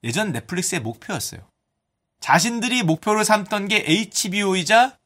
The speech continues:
워너브라더스였어요. 그 정도의 급을 가진 회사였죠. 옛날 이천십 년에 워너브라더스가 넷플릭스를 뭐라고 얘기했냐? 이렇게 얘기했습니다. "넷플릭스는 쇠퇴하는 스타다."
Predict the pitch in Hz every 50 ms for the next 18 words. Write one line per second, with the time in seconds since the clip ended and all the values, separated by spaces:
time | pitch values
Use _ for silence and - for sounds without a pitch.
0 | _ _ _ _ - 220 247 262 254 196 - 147 143 117 104 - - - - -
1 | - - - _ _ _ _ _ _ _ _ _ - - 160 240 269 262 254 247
2 | 247 233 226 220 220 226 226 220 220 202 - - - 220 202 220 - - 151 147
3 | 165 180 214 202 214 156 110 101 - - 90 - _ _ _ _ _ _ _ -
4 | 160 233 233 170 180 180 - - 233 226 - - 262 269 262 240 185 151 160 -
5 | 110 90 - _ _ _ - 117 147 185 214 208 156 160 151 147 139 117 - -
6 | 110 117 151 143 - - - 117 110 - - 160 160 - 170 139 104 104 123 175
7 | 202 220 214 180 175 143 107 107 - 92 107 156 151 101 - - _ _ - 143
8 | 175 170 - 135 110 95 - - 92 80 73 - - _ _ _ _ _ _ _
9 | 113 120 - - - 170 165 151 - 151 160 185 220 247 285 - _ _ _ _
10 | - - 185 196 190 196 - - 196 185 185 180 190 190 185 - - - - -
11 | - -